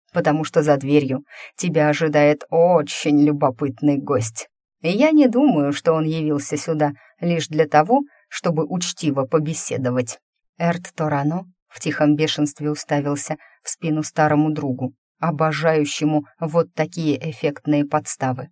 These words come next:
А когда в дверь заглянул испуганный секретарь и проблеял об очередном посетителе, обречённо махнул рукой. "Саан с ним, пусть заходит. За последние несколько дней на Эрта Торано свалилось столько проблем,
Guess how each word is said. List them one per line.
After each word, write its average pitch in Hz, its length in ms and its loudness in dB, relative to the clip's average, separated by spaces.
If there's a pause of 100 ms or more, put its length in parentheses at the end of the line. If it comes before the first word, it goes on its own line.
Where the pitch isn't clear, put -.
(300)
А 156 100 -6
когда 175 320 0
в 185 80 -12
дверь 180 380 -4 (180)
заглянул 175 580 -2
испуганный 151 500 0
секретарь 151 640 -4 (460)
и 180 100 -4
проблеял 170 640 0
об 156 180 -6
очередном 147 560 -2
посетителе, 214 760 -6 (280)
обречённо 180 800 0
махнул 156 460 -2
рукой. 147 380 -2 (600)
"Саан 143 480 2
с - 140 -6
ним, 131 340 0 (100)
пусть 226 300 -4
заходит. 131 640 -2 (440)
За 180 140 -4
последние 196 560 0
несколько 190 540 -2
дней 190 300 -2
на 147 220 2
Эрта 202 380 -2
Торано 170 500 -4
свалилось 151 560 0
столько 262 540 0
проблем, 156 640 -4